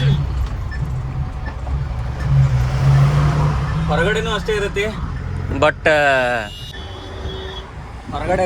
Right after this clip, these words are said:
ಗಾಳಿ ಆಡ್ತೈತಿ, ಒಳಗಡೆ ಗಾಳಿ ಆಡಂಗಿಲ್ಲ. ಅದೊಂದೇ. ಓಹೋ, ಪೊಟೇಟೊ ಟ್ರಕ್ ವ್ಲಾಗ್ಸ್.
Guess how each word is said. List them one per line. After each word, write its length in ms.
ಗಾಳಿ 180
ಆಡ್ತೈತಿ, 320
ಒಳಗಡೆ 300
ಗಾಳಿ 200
ಆಡಂಗಿಲ್ಲ. 360
ಅದೊಂದೇ. 340
ಓಹೋ, 180
ಪೊಟೇಟೊ 420
ಟ್ರಕ್ 200
ವ್ಲಾಗ್ಸ್. 280